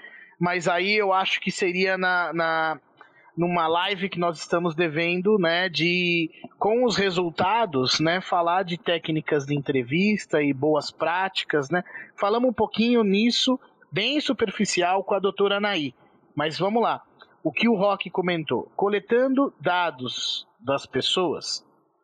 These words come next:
você faz as entrevistas com os responsáveis para tentar identificar os autores do ataque?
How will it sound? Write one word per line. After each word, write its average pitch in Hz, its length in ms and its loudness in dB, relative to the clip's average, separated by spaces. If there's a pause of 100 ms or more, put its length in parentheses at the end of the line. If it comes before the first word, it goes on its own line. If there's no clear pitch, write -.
(200)
você 180 280 -2
faz 220 380 0
as 185 120 2
entrevistas 170 1160 -2 (320)
com 175 160 0
os 170 140 -2
responsáveis 160 920 -2
para 156 220 0
tentar 160 520 -2
identificar 160 760 -2
os 143 120 0
autores 135 520 0
do 127 100 0
ataque? - 560 -4